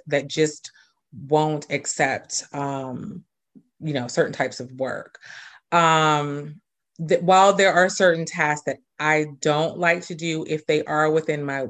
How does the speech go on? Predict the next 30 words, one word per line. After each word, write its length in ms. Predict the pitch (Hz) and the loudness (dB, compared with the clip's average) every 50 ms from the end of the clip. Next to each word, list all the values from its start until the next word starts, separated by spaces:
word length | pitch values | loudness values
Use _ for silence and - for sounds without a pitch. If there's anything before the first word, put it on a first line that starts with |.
| - | -10
my 220 | - 143 135 135 135 | -10 -8 -6 -6 -6
wheelhouse 580 | 131 135 135 143 147 156 160 156 156 165 165 | -4 -4 -2 -2 -2 -2 -2 -2 -4 -4 -6
and 100 | 143 139 | -8 -10
I 60 | 139 139 | -8 -8
know 200 | 139 135 139 139 | -6 -4 -4 -4
that 100 | 147 - | -4 -6
I 80 | 131 131 | -8 -8
do 160 | - 135 131 | -8 -10 -10
them 160 | 131 135 131 | -10 -8 -6
well, 260 | 135 135 139 143 143 | -4 -4 -4 -4 -4
I 80 | 143 135 | -6 -8
just 320 | 123 139 139 - - _ _ _ - - - - - - _ _ _ _ _ _ _ _ _ _ _ _ _ _ - 151 143 | -8 -10 -12 -14 -18 _ _ _ -20 -20 -20 -20 -20 -20 _ _ _ _ _ _ _ _ _ _ _ _ _ _ -20 -8 -2
don't 240 | - 165 151 139 147 | 0 2 2 2 0
like 180 | 147 147 143 | -2 -2 -4
to, 240 | - - 156 151 147 | -4 -6 -6 -4 -4
just 220 | 147 151 151 - - | -4 -6 -6 -6 -6
because, 400 | 143 - 143 139 135 131 120 - - - - - - - | -6 -4 -4 -4 -6 -10 -14 -16 -18 -20 -20 -20 -20 -16
you 80 | 139 127 | -14 -14
know, 140 | 123 - - - | -14 -14 -14 -14
I 120 | - 139 | -12 -12
don't 100 | 139 131 | -12 -12
know, 80 | 127 139 | -12 -8
for 140 | - 151 | -4 -2
whatever 260 | 147 156 160 - 185 175 | 0 2 4 4 4 4
<laughs> 260 | 160 180 214 214 - | 4 2 0 2 4
reason, 280 | 240 269 - 254 233 | 4 4 6 6 6
I 100 | 202 190 | 6 6
don't 140 | 185 180 175 | 4 4 4
like 160 | 175 180 180 | 2 0 0
to. 160 | - 196 180 | 0 -2 -2